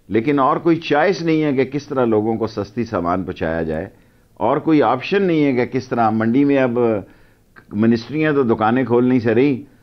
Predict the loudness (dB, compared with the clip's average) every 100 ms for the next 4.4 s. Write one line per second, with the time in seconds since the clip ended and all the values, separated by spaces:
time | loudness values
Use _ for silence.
0 | _ -6 0 2 2 2 0 0 2 0
1 | 0 -4 -2 -2 0 2 2 2 0 0
2 | 0 0 0 0 0 -4 0 0 0 -2
3 | 0 0 -4 -4 0 0 0 -4 -6 -6
4 | 0 0 0